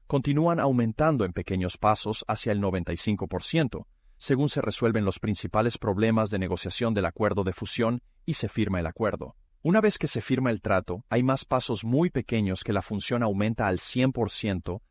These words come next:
a medida que se completan varias condiciones de cierre, y el trato finalmente se cierra. Cuando realmente hay que tener cuidado es antes de obtener una carta de intención.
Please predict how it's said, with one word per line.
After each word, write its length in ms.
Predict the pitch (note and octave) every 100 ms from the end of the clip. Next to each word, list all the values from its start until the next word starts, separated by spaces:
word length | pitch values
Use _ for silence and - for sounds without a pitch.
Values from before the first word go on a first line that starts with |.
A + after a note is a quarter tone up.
| -
a 80 |
medida 380 | G#2 G2+ A#2 C3
que 100 | -
se 140 | - -
completan 520 | F#2 F2+ G#2+ G#2 F2+
varias 360 | G2+ A2 G#2+
condiciones 560 | - F#2+ F2+ - G2 F#2
de 80 | F#2
cierre, 480 | - A#2+ G#2 F2+ - _ _ _
y 120 | A2+
el 100 | A2+
trato 360 | - B2+ - C#3
finalmente 800 | - A2+ G2+ A#2 B2 G#2+ G#2 G2
se 120 | -
cierra. 460 | F2+ F#2+ E2+ - - _ _ _
Cuando 260 | - A#2+ A#2+
realmente 440 | C3+ C3+ D3 C#3+
hay 100 | C3+
que 140 | -
tener 260 | B2+ A#2 B2+
cuidado 480 | C3 A#2 B2 A#2 G#2
es 160 | -
antes 240 | B2+ B2 A2
de 80 | A2+
obtener 380 | - G#2 A2
una 160 | A#2 G#2+
carta 340 | - A#2+ A#2+
de 80 | A2
intención. 640 | G#2+ G2+ F#2+ - A#2+ F#2